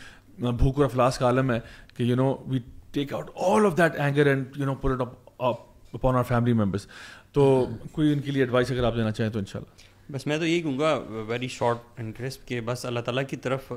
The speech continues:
Speaker 2: रुजू करें। अल्लाह
Speaker 1: हम्म।
Speaker 2: ताला ने आपके रिज़्क का जो है ज़िम्मा लिया हुआ है।
Speaker 1: हम्म।
Speaker 2: आप अपने ज़रूर स्किल्स पे रिलाय करें, बाहर निकलें, मेहनत करें,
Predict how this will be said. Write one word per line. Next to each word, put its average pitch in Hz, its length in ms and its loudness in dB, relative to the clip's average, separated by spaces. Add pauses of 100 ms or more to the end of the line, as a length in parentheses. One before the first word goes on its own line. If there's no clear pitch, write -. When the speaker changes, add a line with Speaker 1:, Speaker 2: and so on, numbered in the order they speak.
Speaker 2:
रुजू 113 300 -4
करें। 131 320 -6 (140)
अल्लाह 110 200 2
Speaker 1:
हम्म। 113 100 -2
Speaker 2:
ताला 117 120 -4
ने 123 160 -4
आपके 117 280 -4
रिज़्क 110 300 -8
का 117 80 -2
जो 113 140 -6
है 110 100 -4
ज़िम्मा 104 260 -4
लिया 107 240 -4
हुआ 113 140 -2
है। 104 60 2
Speaker 1:
हम्म। 95 120 -2 (340)
Speaker 2:
आप 117 180 -2
अपने 123 560 -4 (100)
ज़रूर 135 480 2
स्किल्स 120 440 -6
पे 113 280 -2
रिलाय 107 340 -2
करें, 113 480 -8
बाहर 110 220 -2
निकलें, 107 340 -8
मेहनत 110 380 -6
करें, 123 240 -8